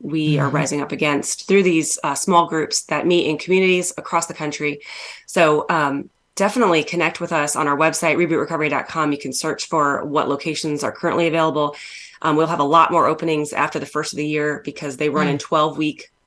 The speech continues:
Speaker 1: uh, sessions. And so we have a lot starting in January. Um, but if that's not an option for you, um, check out, check out the book. But most importantly, um, I think begin inviting others into the conversation. I think so often we suffer in silence and in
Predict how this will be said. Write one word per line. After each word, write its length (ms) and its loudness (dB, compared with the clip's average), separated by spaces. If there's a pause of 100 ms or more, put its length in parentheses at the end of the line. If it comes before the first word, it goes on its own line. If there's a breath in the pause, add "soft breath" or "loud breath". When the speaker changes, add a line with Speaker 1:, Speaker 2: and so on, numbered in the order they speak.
Speaker 1:
uh, 180 -10
sessions. 680 -4 (340 loud breath)
And 120 -6
so 280 0
we 100 0
have 120 -4
a 40 0
lot 240 2
starting 300 -2
in 100 -2
January. 560 -4 (480 loud breath)
Um, 360 2
but 140 -6
if 60 0
that's 240 0
not 160 4
an 100 2
option 440 0
for 240 -2
you, 360 0
um, 140 -2
check 240 -6
out, 300 -2
check 180 -8
out 140 -4
the 80 -2
book. 340 0 (320 loud breath)
But 120 0
most 200 2
importantly, 720 0
um, 360 -4 (180)
I 60 -10
think 180 -2
begin 340 2
inviting 640 0 (160)
others 360 -2
into 340 -6
the 60 -6
conversation. 640 -8
I 20 -8
think 160 -2
so 280 2
often 280 2
we 80 -2
suffer 400 -4
in 320 -6
silence 460 -2
and 120 -2
in 180 -4